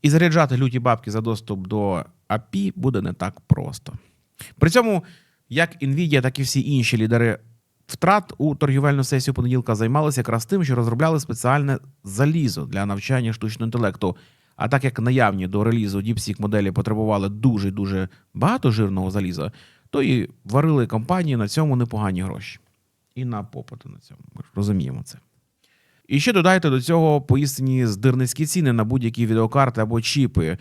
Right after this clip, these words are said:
що можуть використовуватися для навчання штучного інтелекту. І ви зрозумієте, звідки у NVIDIA ринкова капіталізація в три трильйони доларів. Ну і зрозумієте, чому інвестори так злякалися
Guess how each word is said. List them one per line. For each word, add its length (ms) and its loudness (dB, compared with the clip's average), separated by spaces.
що 180 -2
можуть 240 2
використовуватися 640 0
для 160 0
навчання 400 0
штучного 340 -4
інтелекту. 460 -2
І 40 -4
ви 120 -2
зрозумієте, 640 0
звідки 380 -2
у 200 -4
NVIDIA 480 0
ринкова 380 -2
капіталізація 800 -2
в 200 -14
три 180 -2
трильйони 480 -4
доларів. 360 -8
Ну 180 -2
і 140 -2
зрозумієте, 540 0
чому 220 0
інвестори 440 0
так 220 -2
злякалися 800 0